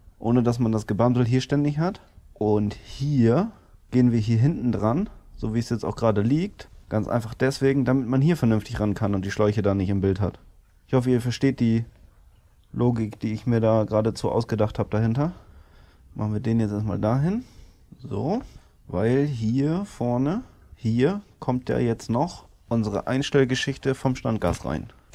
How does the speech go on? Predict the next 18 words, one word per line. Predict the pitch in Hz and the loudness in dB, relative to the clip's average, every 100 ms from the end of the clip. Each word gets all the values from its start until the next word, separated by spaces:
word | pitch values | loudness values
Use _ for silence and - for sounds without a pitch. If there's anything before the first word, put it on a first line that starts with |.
| - _ - _ | -20 _ -20 _
Der | 107 107 | -6 -6
kam | - - 95 95 | -6 -4 -2 -2
ja | 95 95 107 - - | -4 -4 -6 -12 -16
nämlich | - 101 101 101 - - _ - | -8 -6 -6 -8 -12 -20 _ -8
hier | 110 104 - | -4 -4 -2
unten | 120 135 90 104 | -2 -2 -2 -6
mit | 90 - | -6 -4
dran. | 78 87 107 - - - - | -4 -6 -8 -18 -20 -20 -16
So | 113 107 113 - | -10 -8 -8 -8
ungefähr. | 113 104 101 - 147 202 - - - _ _ _ _ _ - | -4 -4 -4 -4 -4 -6 -12 -18 -18 _ _ _ _ _ -8
Den | 110 107 | -6 -6
lassen | 104 - 98 | -8 -8 -8
wir | |
da | 98 92 | -6 -6
beiseite. | 87 87 110 147 - 214 - - _ - - _ - | -6 -6 -6 -6 -8 -10 -12 -20 _ -20 -20 _ -8
Der | 113 | -4
war | 117 | -2
drin. | 113 113 117 | -2 0 -2